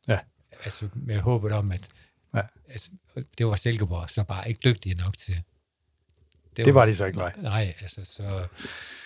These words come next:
Speaker 2: så, så, så det er jo, det er
Speaker 1: Men,
Speaker 2: jo noget
Speaker 1: men
Speaker 2: med, at man ligesom har de spillere, altså,
Speaker 1: Ja.
Speaker 2: som har, har det, altså, det, det er ligesom, de har hele pakken, ikke?
Speaker 1: Jo.
Speaker 2: Og det, det havde de også, de der O B'er.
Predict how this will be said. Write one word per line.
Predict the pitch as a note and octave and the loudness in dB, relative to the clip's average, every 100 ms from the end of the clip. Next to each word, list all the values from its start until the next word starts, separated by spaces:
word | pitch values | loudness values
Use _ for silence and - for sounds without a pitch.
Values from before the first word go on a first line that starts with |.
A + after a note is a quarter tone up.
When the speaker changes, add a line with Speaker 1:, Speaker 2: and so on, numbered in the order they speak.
| - - _ _ - | -18 -20 _ _ -4
Speaker 2:
så, | - - | -4 -4
så, | - - A#2 | -10 -8 -6
så | A#2 | -2
det | A2 B2 | -2 0
er | A#2+ | -2
jo, | A2 G2+ - - _ _ | -2 -4 -8 -14 _ _
det | B2 | 4
er | |
Speaker 1:
Men, | C3 | 4
Speaker 2:
jo | B2+ | 8
noget | C3 | 6
Speaker 1:
men | B2+ | 6
Speaker 2:
med, | A#2+ | 2
at | A#2+ G#2+ | 0 -2
man | G#2 G#2+ | -6 -8
ligesom | C3 A#2+ G#2+ | -8 -10 -6
har | B2 A#2+ | -2 -2
de | A2+ | -2
spillere, | - C#3 D3 C#3 F#2 E2+ E2+ | -4 -2 -2 -2 -4 -6 -8
altså, | F2+ - | -6 2
Speaker 1:
Ja. | A2 | 2
Speaker 2:
som | - G2+ | 0 -8
har, | F#2 A#2 G2 | -6 -6 -6
har | G#2+ A#2 | -8 -10
det, | A2+ A2+ G#2+ G#2 - - | -10 -10 -8 -10 -14 -14
altså, | A#2+ - A2+ | -16 -14 -10
det, | A#2+ B2 - - - - | -8 -8 -10 -20 -20 -14
det | A#2+ | -12
er | G#2+ | -12
ligesom, | A#2 - A2+ | -12 -12 -8
de | G2+ | -4
har | A2 A#2 | -2 -2
hele | A2 C#3 - | 0 0 0
pakken, | B2 C3 A#2+ G#2+ | -2 -2 -4 -2
ikke? | A#2+ - | -2 2
Speaker 1:
Jo. | G#2+ - - _ _ _ - - - - - _ _ _ _ - - | 0 0 -14 _ _ _ -20 -20 -20 -20 -20 _ _ _ _ -14 -14
Speaker 2:
Og | G#2 | -8
det, | A2+ G#2+ - | -6 -6 -4
det | B2 | -4
havde | F#2 C3 | 0 2
de | A#2+ G2 | 2 -2
også, | G#2 - | -4 -6
de | A2+ | -6
der | G2 F#2+ | -6 -4
O | G2+ G#2 | -4 -4
B'er. | G#2 G#2 F#2 | -4 -4 -4